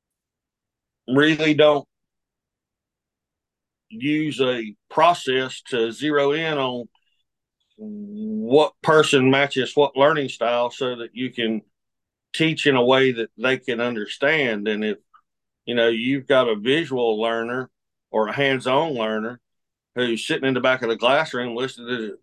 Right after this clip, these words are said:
the, uh, instructor, you know,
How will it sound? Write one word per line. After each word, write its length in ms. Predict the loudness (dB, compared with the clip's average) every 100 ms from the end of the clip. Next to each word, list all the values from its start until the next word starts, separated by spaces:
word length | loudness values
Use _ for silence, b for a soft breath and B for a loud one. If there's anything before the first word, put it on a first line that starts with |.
| 0
the, 80 | 2
uh, 240 | 2 0 -2
instructor, 760 | -2 2 2 2 0 -4 -4 _ _ _ _ _ _ _ _ _ _ _ _ _ -12
you 100 | -4
know, 280 | -2 -2